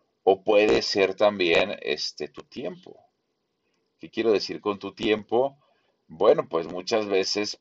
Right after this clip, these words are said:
piden que metas poco dinero, pero que lo guardes durante mucho tiempo para darte rendimientos.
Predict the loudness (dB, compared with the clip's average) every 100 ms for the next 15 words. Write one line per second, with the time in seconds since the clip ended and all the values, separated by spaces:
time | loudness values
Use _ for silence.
0 | _ -12 -4 -2 -2 -8 -8 -6 -6 -6
1 | -8 -2 -2 -2 0 0 2 0 -2 -2
2 | -2 -2 4 6 6 2 -2 -6 -4 -4
3 | -6 -10 -10 -10 -12 -4 -4 -4 -6 -6
4 | 0 4 4 2 0 -6 -4 -6 -8 -12
5 | -16 _ _ _